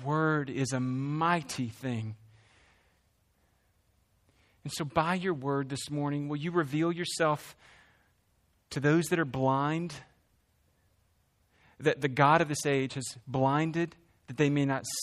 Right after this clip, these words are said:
see Christ? Would, would, by your word, will you remove scales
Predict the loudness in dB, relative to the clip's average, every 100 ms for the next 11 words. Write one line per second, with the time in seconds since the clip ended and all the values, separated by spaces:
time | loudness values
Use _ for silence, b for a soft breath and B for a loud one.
0 | -4 -2 0 -2 -4 -6 -10 b b b
1 | b _ -14 -2 0 0 -4 b b -4
2 | -4 -4 -4 -4 2 4 4 4 -2 0
3 | 0 0 -4 B B -6 -2 0 2 2
4 | 2 0 0 0 0 0 2 2 0 -4